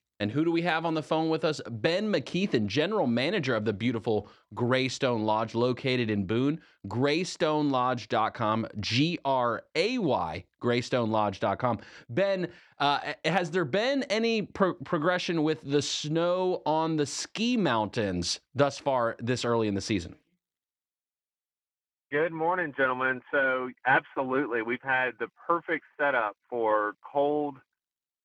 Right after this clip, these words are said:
Speaker 2: uh, uh, evenings, which means lots of great snow being made at the mountains. So they're all wide open, ready to roll.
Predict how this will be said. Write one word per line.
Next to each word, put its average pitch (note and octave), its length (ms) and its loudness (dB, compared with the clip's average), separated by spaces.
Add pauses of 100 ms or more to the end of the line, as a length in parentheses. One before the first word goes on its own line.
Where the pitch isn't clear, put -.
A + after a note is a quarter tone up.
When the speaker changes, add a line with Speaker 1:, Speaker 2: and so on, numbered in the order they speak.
(120)
Speaker 2:
uh, G#2+ 220 -2 (260)
uh, G2 220 -4 (420)
evenings, D#3 600 -4
which C3 220 -4
means C3 360 -4 (100)
lots B2 340 0
of A2 120 -18
great B2+ 360 0 (300)
snow A#2 340 0
being A2+ 220 -8
made G#2+ 300 -2 (100)
at F#2+ 80 -10
the F#2+ 60 -14
mountains. F#2+ 440 -6 (160)
So G2 80 -6 (220)
they're G#2+ 160 -2
all A#2+ 460 0 (160)
wide A2 260 2
open, G#2 280 -4
ready G2 200 0
to G2 60 -2
roll. F#2+ 340 -4